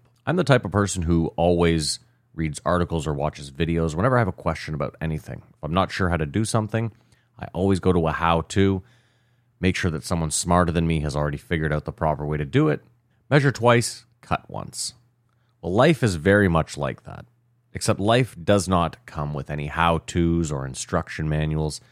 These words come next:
There are no videos on how to live your life perfectly. We are all so different. We all have varying problems, and there is no user manual.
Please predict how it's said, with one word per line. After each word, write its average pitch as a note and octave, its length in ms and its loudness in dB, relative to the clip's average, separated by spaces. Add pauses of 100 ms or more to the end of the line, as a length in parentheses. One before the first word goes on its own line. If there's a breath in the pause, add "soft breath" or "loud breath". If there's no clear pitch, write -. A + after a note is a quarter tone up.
(640)
There G2+ 160 4
are G#2+ 200 4
no G#2 200 6
videos E2+ 520 4
on D2+ 100 -2
how D2+ 260 0
to E2 200 -8
live D2 260 -2
your D2 200 -4
life C2 340 -6
perfectly. - 560 -18
We F#2+ 140 2
are F#2+ 140 4
all F2 220 4
so G#2+ 340 2
different. F2 440 -2
We D#2 140 -4
all E2 220 2
have D2+ 180 -2
varying D2+ 440 0
problems, E2 720 -2 (300)
and F#2+ 100 -2
there G#2 100 -4
is A2+ 200 -4
no F#2+ 160 0
user F2 320 -2
manual. B1+ 420 -10